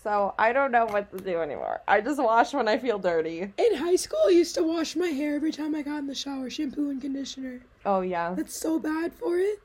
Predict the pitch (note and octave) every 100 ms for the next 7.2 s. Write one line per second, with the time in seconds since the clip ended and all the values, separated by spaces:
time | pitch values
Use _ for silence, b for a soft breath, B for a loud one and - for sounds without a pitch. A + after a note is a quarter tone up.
0 | - G#3 G3+ G3 A3 - _ - E4 D4+
1 | C#4+ F4 G4+ A3 D#4+ - F4 F4 G4 G4+
2 | F#4 E4+ - D#4+ C#4+ - C#4+ C4 C4 _
3 | _ G3+ F3 F#3+ - _ _ - D#4 E4
4 | E4 D#4 D#4 B3+ - D#4 - - C#4 C#4
5 | D4 C4+ C#4+ D4+ E4 G4 F#4+ F#4+ G4 C#4
6 | - D4 A#3 - _ - D4 - _ A#3+
7 | B3+ C4